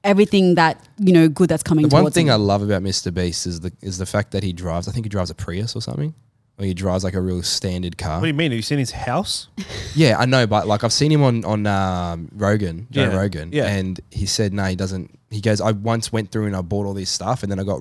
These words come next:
Speaker 2: robbed, and then I thought, I'm not gonna buy anything
Speaker 3: Is
Speaker 2: ever
Speaker 3: that what he
Speaker 2: again."
Speaker 3: said?
Speaker 2: Yeah.
Speaker 1: Did he get
Speaker 3: No.
Speaker 1: robbed?
Speaker 2: Yeah, he got robbed.
Speaker 3: No,
Speaker 2: His
Speaker 3: but have
Speaker 2: house got
Speaker 3: you
Speaker 2: robbed, and then he just drives a Prius or something, or some sort of Toyota or standard car.
Speaker 3: Yeah, yeah, yeah. But
Speaker 1: Yeah.
Speaker 2: That's
Speaker 3: that,
Speaker 2: what he
Speaker 3: that
Speaker 2: drives around.
Speaker 3: on, on the same, on the same, um, line. Have you seen where he lives?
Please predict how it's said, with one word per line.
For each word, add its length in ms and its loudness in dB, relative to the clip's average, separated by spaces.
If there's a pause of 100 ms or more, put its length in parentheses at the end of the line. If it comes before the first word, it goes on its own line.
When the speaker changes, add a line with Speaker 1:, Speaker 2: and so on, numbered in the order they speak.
Speaker 2:
robbed, 400 -4 (480)
and 100 -6
then 60 2
I 60 0
thought, 180 0
I'm 120 0
not 100 0
gonna 140 -2
buy 240 -2
anything 260 -4
Speaker 3:
Is 120 2
Speaker 2:
ever 80 8
Speaker 3:
that 40 8
what 80 6
he 60 6
Speaker 2:
again." 100 2
Speaker 3:
said? 280 4
Speaker 2:
Yeah. 240 4
Speaker 1:
Did 140 0
he 60 -2
get 160 -4
Speaker 3:
No. 140 0
Speaker 1:
robbed? 160 2
Speaker 2:
Yeah, 80 6
he 60 4
got 200 4
robbed. 260 4
Speaker 3:
No, 60 4
Speaker 2:
His 40 4
Speaker 3:
but 100 4
have 160 0
Speaker 2:
house 120 4
got 120 4
Speaker 3:
you 40 -2
Speaker 2:
robbed, 280 2
and 100 2
then 80 4
he 80 4
just 180 2
drives 240 4
a 60 4
Prius 360 0
or 60 0
something, 220 0
or 160 2
some 240 0
sort 180 0
of 80 -2
Toyota 480 0
or 640 -4
standard 580 2
car. 360 2
Speaker 3:
Yeah, 100 4
yeah, 120 2
yeah. 220 2 (120)
But 140 2
Speaker 1:
Yeah. 80 2
Speaker 2:
That's 160 6
Speaker 3:
that, 80 8
Speaker 2:
what 60 8
he 80 6
Speaker 3:
that 20 -2
Speaker 2:
drives 260 4
around. 400 -2
Speaker 3:
on, 180 0
on 200 2
the 80 4
same, 320 2
on 100 2
the 80 4
same, 540 -2 (240)
um, 480 -2
line. 400 -6
Have 180 -2
you 100 -2
seen 260 -2
where 100 -2
he 80 -2
lives? 480 -8